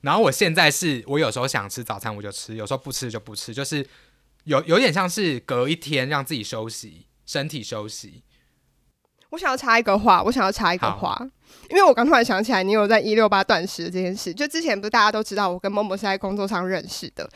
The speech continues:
Speaker 2: 然后那个时候在末期的时候，他突然想要开始使-，采取这个一六八断食法，然后他就在没有吃东西的状况来上班。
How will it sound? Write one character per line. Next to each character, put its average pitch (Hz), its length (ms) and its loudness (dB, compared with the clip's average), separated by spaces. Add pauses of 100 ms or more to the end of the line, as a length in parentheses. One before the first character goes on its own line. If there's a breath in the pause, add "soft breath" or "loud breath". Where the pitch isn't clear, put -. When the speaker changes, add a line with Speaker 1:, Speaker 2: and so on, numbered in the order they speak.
(300 loud breath)
Speaker 2:
然 262 80 4
后 277 40 6
那 339 80 4
个 330 80 6
时 294 120 0
候 254 60 4
在 269 120 4
末 294 220 4
期 208 160 -4
的 196 100 -2
时 208 80 -2
候， 220 60 4
他 262 120 6
突 285 200 2
然 202 180 2
想 202 160 -2
要 202 100 4
开 262 200 2
始 202 100 -2
使-， 196 320 -10
采 214 260 -2
取 240 200 -4
这 247 100 4
个 226 60 2
一 220 180 -2
六 226 180 6
八 196 200 4
断 185 200 2
食 160 240 -10
法， - 240 -4 (440 loud breath)
然 277 100 8
后 359 80 8
他 392 100 6
就 359 120 2 (320)
在 311 160 6
没 233 160 2
有 220 180 2
吃 247 240 -4
东 240 240 2
西 269 80 -6
的 214 80 -2
状 220 180 -2
况 208 340 0
来 190 140 -2
上 180 340 -2
班。 175 280 -2